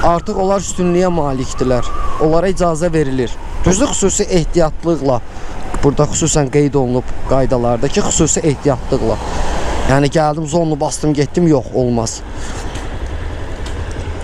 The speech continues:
Amma nəzərə almaq lazımdır ki, belə bir şey ola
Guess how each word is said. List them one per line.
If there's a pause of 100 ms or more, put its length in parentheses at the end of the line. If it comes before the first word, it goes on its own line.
(800)
Amma (960)
nəzərə
almaq
lazımdır
ki,
belə
bir
şey
ola